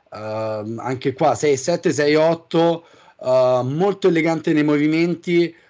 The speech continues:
molto brava a concludere poi a canestro, ad avere un, um, un feeling anche con, con la tabella, eh, tiratore interessante, ha un po' tutto,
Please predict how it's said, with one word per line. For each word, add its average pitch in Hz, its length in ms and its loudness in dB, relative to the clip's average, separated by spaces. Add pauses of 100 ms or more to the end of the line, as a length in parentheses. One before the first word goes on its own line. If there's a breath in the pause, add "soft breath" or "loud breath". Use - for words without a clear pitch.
molto 170 420 -2
brava 160 400 4
a 147 120 0
concludere 143 520 0
poi 143 120 0
a 143 100 0
canestro, 180 880 -2 (720)
ad 139 120 2
avere 147 340 4
un, 147 300 0
um, 135 480 -4 (100)
un 139 80 -2
feeling 170 460 -2
anche 160 260 -2
con, 147 380 0
con 147 200 -4
la 139 120 -2
tabella, 139 680 0 (380 loud breath)
eh, 139 320 -2
tiratore 180 720 2
interessante, 170 1300 -2
ha - 160 -2
un 175 220 -4
po' 254 300 0
tutto, 180 800 0